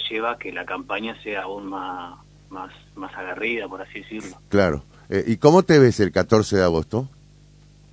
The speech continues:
Speaker 1: Y nosotros el catorce de agosto nos vemos, eh, siendo ganadores,
Speaker 2: Ujú.
Speaker 1: eh, yendo ya preparándonos para, para las generales, sin
Speaker 2: Ujú.
Speaker 1: lugar a dudas, te lo digo,
Speaker 2: Ujú.
Speaker 1: sin duda.
Speaker 2: Ujú.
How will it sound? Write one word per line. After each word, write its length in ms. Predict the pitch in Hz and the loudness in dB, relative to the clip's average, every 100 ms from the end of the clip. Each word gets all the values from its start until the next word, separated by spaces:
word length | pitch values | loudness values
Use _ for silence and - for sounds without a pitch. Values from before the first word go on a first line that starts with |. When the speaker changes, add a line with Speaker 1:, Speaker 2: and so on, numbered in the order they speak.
| _ _ _ _ - | _ _ _ _ -6
Speaker 1:
Y 300 | 127 127 123 | -2 0 0
nosotros 400 | 127 - - 180 | -4 -8 -6 -2
el 40 | |
catorce 420 | 151 - 156 175 | -2 -2 -4 -2
de 60 | 160 | 0
agosto 520 | 139 123 143 151 190 | 0 -2 -4 -4 -6
nos 140 | 165 117 | -4 -2
vemos, 640 | 131 135 127 117 98 92 - - | -2 -2 -2 -2 -4 -10 -18 -12
eh, 440 | 104 98 95 92 - - | -10 -8 -8 -10 -10 -6
siendo 580 | 113 110 104 98 92 92 | -4 -4 -6 -8 -8 -10
ganadores, 680 | 98 101 113 135 147 170 180 - - | -8 -6 -4 -2 0 -2 -4 -16 -12
Speaker 2:
Ujú. 300 | 90 76 85 - - - | -10 -10 -16 -18 -20 -12
Speaker 1:
eh, 800 | 101 98 95 95 92 92 92 - - | -8 -6 -6 -6 -8 -10 -12 -14 -6
yendo 260 | 113 110 101 - | -6 -4 -8 -6
ya 140 | 107 | -6
preparándonos 800 | 104 104 104 110 127 123 120 127 | -6 -6 -2 0 0 -2 -4 -4
para, 580 | 135 117 107 95 95 95 - - | -2 -2 -2 -4 -6 -8 -16 -14
para 180 | 104 104 | -10 -8
las 160 | 98 - | -8 -10
generales, 540 | 98 101 120 110 95 - | -10 -4 -2 -2 -6 -6
sin 160 | 113 104 | 0 0
Speaker 2:
Ujú. 100 | 92 | 2
Speaker 1:
lugar 200 | 120 113 | 0 0
a 40 | |
dudas, 320 | 117 135 110 - | -2 -2 -4 -8
te 120 | 98 | -14
lo 120 | 98 | -12
digo, 200 | 95 92 90 101 | -10 -12 -10 -6
Speaker 2:
Ujú. 120 | 90 | -4
Speaker 1:
sin 400 | 85 123 127 110 | -4 -6 -6 -8
duda. 280 | 101 101 90 - - | -8 -10 -12 -16 -8
Speaker 2:
Ujú. 340 | 95 82 80 | -6 -4 -8